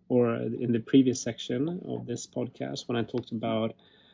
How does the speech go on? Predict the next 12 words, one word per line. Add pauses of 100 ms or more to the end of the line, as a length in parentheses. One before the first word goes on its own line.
(360)
the
different
motivating
factors
and (560)
what
is
motivating (160)
you, (220)
um, (160)
to (760)
pursue